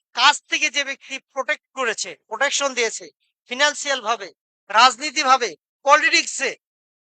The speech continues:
হ্যাঁ, সামাজিক সোসাইটিতে, আবু তালেব,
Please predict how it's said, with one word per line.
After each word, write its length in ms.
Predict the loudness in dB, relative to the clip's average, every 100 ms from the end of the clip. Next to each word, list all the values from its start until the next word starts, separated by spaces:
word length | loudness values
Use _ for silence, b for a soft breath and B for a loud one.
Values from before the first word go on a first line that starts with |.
| _
হ্যাঁ, 280 | 0 2 2
সামাজিক 520 | 2 2 4 4 4
সোসাইটিতে, 720 | -4 0 4 4 2 -6 -8 -8 _ _ -6
আবু 200 | -6 0
তালেব, 400 | 4 4 2